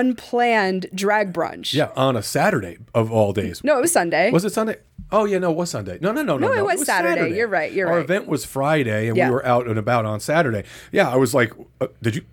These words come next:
Speaker 2: drag brunch,
Speaker 1: Drag?
Speaker 2: ma'am?"
Speaker 1: Say less, lady.
Speaker 2: Yeah.
Speaker 1: We're going. <laughs>
Speaker 2: We, I don't know, we were there for two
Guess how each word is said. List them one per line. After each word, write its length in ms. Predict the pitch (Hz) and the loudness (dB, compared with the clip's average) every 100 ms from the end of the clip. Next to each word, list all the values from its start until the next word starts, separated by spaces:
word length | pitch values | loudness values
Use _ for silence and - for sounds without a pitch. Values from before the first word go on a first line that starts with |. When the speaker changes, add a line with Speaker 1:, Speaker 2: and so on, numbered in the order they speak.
| 98 | -14
Speaker 2:
drag 440 | - 117 120 120 | 0 2 2 0
brunch, 400 | 98 104 135 170 | -2 2 2 0
Speaker 1:
Drag? 400 | 165 185 226 320 | -2 0 2 0
Speaker 2:
ma'am?" 20 | 381 | -2
Speaker 1:
Say 240 | - 277 | -2 0
less, 400 | 294 208 294 453 | 0 2 0 0
lady. 340 | 311 294 349 392 | -2 0 0 0
Speaker 2:
Yeah. 100 | 349 | 0
Speaker 1:
We're 140 | 381 | -2
going. 560 | 269 269 466 302 254 339 | 0 0 0 0 0 -2
<laughs> 40 | - 381 | -2 -4
Speaker 2:
We, 200 | - 170 - - | 0 -2 -2 -2
I 80 | 135 | 0
don't 80 | 165 | 2
know, 60 | |
we 100 | 123 | 2
were 100 | 127 | 2
there 160 | 123 165 | 2 0
for 140 | 107 | -4
two 440 | - - 131 127 | -12 -6 0 0